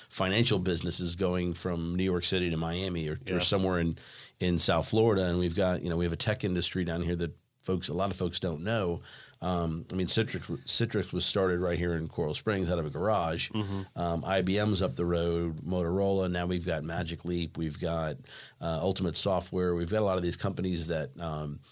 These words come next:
Speaker 1: have grown here, whether in the financial or, or, or, uh, industries or, or technical, uh, I T, uh, technology. And, you know, the idea that we would say, "You're not welcome here." I mean,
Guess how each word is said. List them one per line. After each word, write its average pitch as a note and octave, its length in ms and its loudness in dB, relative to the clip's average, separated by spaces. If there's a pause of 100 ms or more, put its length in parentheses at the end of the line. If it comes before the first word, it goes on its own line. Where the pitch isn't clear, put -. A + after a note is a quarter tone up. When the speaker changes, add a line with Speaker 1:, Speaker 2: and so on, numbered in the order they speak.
(160)
Speaker 1:
have F2+ 160 0
grown F#2+ 340 2
here, F2 220 0
whether D#2+ 220 -2
in D#2 40 -4
the D2+ 80 -4
financial F2+ 480 -2
or, D#2+ 300 0
or, E2 140 -4 (100)
or, D#2+ 280 -2
uh, D2+ 120 -4
industries F2 580 0
or, D#2+ 240 -2
or D#2 60 -6
technical, F2 640 -2
uh, D2+ 280 -4
I E2+ 120 -2
T, F#2 440 0 (540)
uh, D#2+ 400 0 (140)
technology. F2+ 840 0
And, E2+ 640 0
you F#2+ 80 -4
know, F2 80 0
the E2+ 180 0
idea F#2 540 2
that F2+ 320 2
we F2+ 80 -2
would F2+ 160 0
say, F2+ 140 2
"You're F2+ 200 0
not D#2+ 180 -2
welcome F2+ 380 0
here." D2+ 420 -6
I E2+ 60 -10
mean, E2+ 320 -6